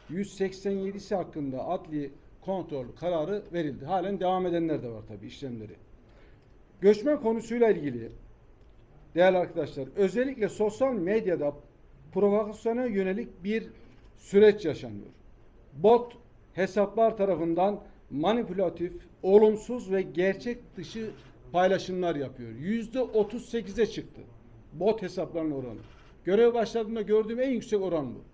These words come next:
Olumsuz ve negatif paylaşım oranı da yine o da bir rekor kırdı. Yüzde altmış sekizi geçti değerli arkadaşlar.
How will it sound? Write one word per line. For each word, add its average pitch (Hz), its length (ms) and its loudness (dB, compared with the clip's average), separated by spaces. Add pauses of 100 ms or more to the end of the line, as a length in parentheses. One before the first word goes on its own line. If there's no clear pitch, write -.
(720)
Olumsuz 220 760 2
ve 196 180 2
negatif 220 440 -6 (140)
paylaşım 208 640 0 (160)
oranı 202 400 0
da 208 80 -2
yine 254 480 -2 (500)
o 220 160 4
da 156 260 0
bir 151 180 -2
rekor 202 380 -2
kırdı. 233 400 -6 (420)
Yüzde 220 460 0 (1160)
altmış 208 380 -2
sekizi 202 440 -4
geçti 147 340 -4 (220)
değerli 151 240 4
arkadaşlar. 107 460 -10